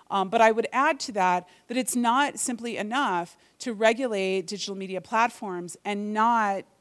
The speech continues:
uh, fund and bolster public information alternatives.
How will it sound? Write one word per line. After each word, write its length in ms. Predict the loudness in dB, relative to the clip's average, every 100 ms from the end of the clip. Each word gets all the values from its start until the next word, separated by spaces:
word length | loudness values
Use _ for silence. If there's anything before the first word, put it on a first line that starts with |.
| _ _
uh, 300 | 2 4 4
fund 720 | 2 2 6 8 8 4 0
and 200 | -2 -2
bolster 580 | 2 4 4 4 4 4
public 600 | 2 4 4 8 8 8
information 880 | 4 -8 -6 -4 0 0 0 0 -2 -8 _
alternatives. 800 | 0 0 0 -2 -2 -2 -2 -4